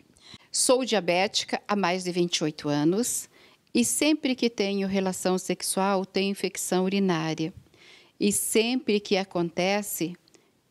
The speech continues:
tenho que tomar antibiótico, pois anti-inflamatórios não resolvem. Este med-, esses medicamentos podem vir prejudicar os rins?"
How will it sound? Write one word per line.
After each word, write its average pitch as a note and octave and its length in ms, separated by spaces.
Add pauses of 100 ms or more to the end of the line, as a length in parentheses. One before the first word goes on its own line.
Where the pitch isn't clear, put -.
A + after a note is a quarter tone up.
tenho G#3+ 540
que G3 760
tomar F#3 320
antibiótico, F#3 840
pois F3 280
anti-inflamatórios F3+ 1120
não F#3 280
resolvem. F3 680 (600)
Este B3 320
med-, G#3 380
esses A3 300
medicamentos G3 920
podem A3+ 400
vir F#3+ 140
prejudicar F3+ 640
os E3+ 140
rins?" - 540